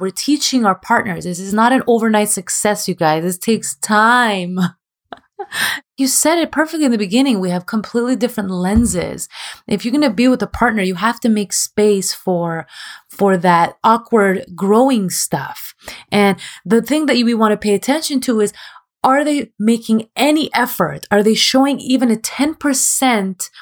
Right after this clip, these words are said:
willingness to do what we're asking? Even if it's not perfect, but are they trying? If it's nothing, that's a really big red flag.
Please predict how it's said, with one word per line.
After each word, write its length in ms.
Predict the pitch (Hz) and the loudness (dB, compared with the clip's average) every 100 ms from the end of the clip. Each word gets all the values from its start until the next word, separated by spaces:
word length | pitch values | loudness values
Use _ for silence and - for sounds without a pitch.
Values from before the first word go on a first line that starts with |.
| _ | _
willingness 640 | 190 247 269 233 202 190 | 0 2 4 2 0 -2
to 180 | - - | -6 -8
do 320 | 175 156 226 | -6 2 4
what 240 | 233 214 180 | 4 2 0
we're 140 | 190 | -4
asking? 500 | - 226 220 - 165 180 | 0 0 0 -4 -6 -2
Even 260 | 233 285 | 0 0
if 100 | 294 | 0
it's 140 | 262 254 | 0 2
not 180 | 269 | 2
perfect, 380 | - 269 269 214 | 2 -2 0 -6
but 100 | - - | -6 -2
are 120 | 220 | 0
they 140 | 202 | 0
trying? 720 | 208 - - 226 254 220 175 180 | -2 -6 0 2 4 2 -2 -6
If 160 | 185 | -4
it's 240 | 202 - 175 | -4 -4 -4
nothing, 720 | 180 196 226 226 339 370 381 - - - - - | 0 0 0 0 0 0 -6 -12 -20 -20 -14 -8
that's 140 | 190 | -6
a 40 | |
really 360 | 202 202 226 269 | 0 2 4 2
big 260 | 202 202 175 | 2 0 0
red 240 | 180 170 | 0 0
flag. 540 | - 160 143 165 180 | -4 0 2 0 -4